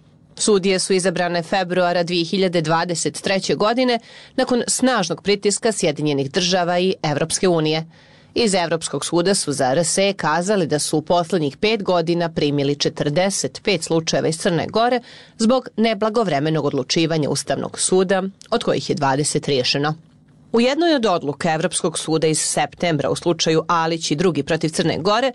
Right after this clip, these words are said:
sud je odlučio da je u korist četrdeset osam osoba koje su na odluku Ustavnog suda čekale četiri godine i osam mjeseci. Isti stav imao je u novembru u slučajevima Vukašinović, Kićović,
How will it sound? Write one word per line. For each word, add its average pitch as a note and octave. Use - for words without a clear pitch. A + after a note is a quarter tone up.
sud D#4
je D4
odlučio G3
da E3
je D3+
u D#3
korist F#3+
četrdeset F#3
osam G#3+
osoba G#3+
koje D3+
su -
na D#3+
odluku F3+
Ustavnog E3
suda G#3+
čekale F3
četiri E3+
godine F3
i G3+
osam D#3+
mjeseci. E3
Isti E3+
stav G3+
imao C4
je A#3+
u A3+
novembru G3
u -
slučajevima D#3+
Vukašinović, D#3
Kićović, D#3+